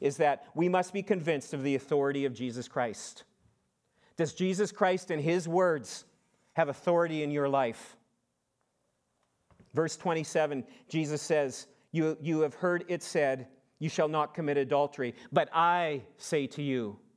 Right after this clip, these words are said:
remember last week we heard that again when Jesus says, "You shall not commit murder, but I say to you." Jesus is raising the standard. He's establishing himself as king, as Messiah. He's coming with greater authority, with greater clarity.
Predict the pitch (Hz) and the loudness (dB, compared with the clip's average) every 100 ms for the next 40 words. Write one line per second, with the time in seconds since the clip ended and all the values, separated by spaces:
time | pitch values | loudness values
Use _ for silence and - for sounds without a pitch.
0 | _ _ - 170 175 170 170 - 175 180 | _ _ -4 0 4 4 2 0 -2 0
1 | 165 151 170 165 160 151 151 170 165 143 | 0 0 0 0 0 0 -2 -2 -2 -2
2 | 160 151 151 160 143 160 165 156 156 156 | -4 -4 -2 -2 0 -2 0 2 0 0
3 | 160 160 147 165 175 165 165 185 185 160 | 0 0 2 0 2 2 4 4 4 2
4 | 143 - 147 131 139 127 123 107 - - | -2 -2 -2 0 -4 -2 -2 -4 -10 -20
5 | - - 180 214 185 180 175 139 180 202 | -20 -4 0 2 0 -2 -2 2 2 2
6 | 180 180 160 - 160 139 127 117 - - | 0 -4 -4 -2 -2 0 -2 -4 -8 -6
7 | - 180 180 - 190 196 196 - 175 165 | -2 0 0 2 2 2 0 -4 -4 -2
8 | 165 - 170 165 - 151 - - 202 160 | -2 0 2 0 -2 -4 -2 -2 -2 -2
9 | 135 165 156 151 - 170 170 160 117 - | -4 -4 -2 -4 0 2 4 2 -2 -6
10 | _ _ _ _ _ - 196 - 202 196 | _ _ _ _ _ -2 0 2 2 2
11 | 190 185 - 165 190 190 185 - 180 165 | 2 2 2 2 4 4 2 2 2 2
12 | 160 151 151 - 175 175 170 - 175 175 | 2 0 -2 0 2 2 -2 0 2 4
13 | 175 147 92 | 2 -2 -6